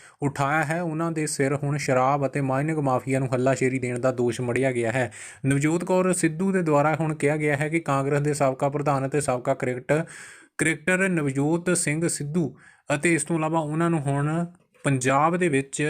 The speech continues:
ਸਿਕਿਉਰਿਟੀ ਚਾਹੀਦੀ ਹੈ, ਕਿਉਂਕਿ ਉਹਨਾਂ ਨੂੰ ਸੁਰੱਖਿਆ ਦੀ ਸਖਤ ਲੋੜ ਹੈ। ਉਹਨਾਂ ਨੂੰ ਡਰ ਹੈ ਕਿ ਉਹਨਾਂ ਦੀ ਜਾਨ ਨੂੰ ਖਤਰਾ ਹੋ ਸਕਦਾ ਹੈ।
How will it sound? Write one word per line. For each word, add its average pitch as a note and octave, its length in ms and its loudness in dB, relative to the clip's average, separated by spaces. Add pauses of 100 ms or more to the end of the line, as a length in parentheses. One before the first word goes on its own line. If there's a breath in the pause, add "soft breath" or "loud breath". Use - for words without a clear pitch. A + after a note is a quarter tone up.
(160)
ਸਿਕਿਉਰਿਟੀ E3 640 0
ਚਾਹੀਦੀ D3+ 480 -2
ਹੈ, D#3+ 140 -2
ਕਿਉਂਕਿ D#3+ 420 -4
ਉਹਨਾਂ D3+ 340 -4
ਨੂੰ D3+ 200 -4
ਸੁਰੱਖਿਆ D3 440 -2
ਦੀ D3+ 120 -4
ਸਖਤ C#3 380 0
ਲੋੜ C3+ 280 0
ਹੈ। D3 160 -2
ਉਹਨਾਂ D#3 280 -4
ਨੂੰ E3 200 -2 (360 loud breath)
ਡਰ D3+ 240 0
ਹੈ E3+ 140 -2
ਕਿ F3 140 -4
ਉਹਨਾਂ E3+ 200 -2
ਦੀ F3 80 -2
ਜਾਨ C#3 280 0
ਨੂੰ C#3+ 100 -4
ਖਤਰਾ C#3 300 0
ਹੋ C3 160 0
ਸਕਦਾ C#3 380 0
ਹੈ। D#3+ 180 -4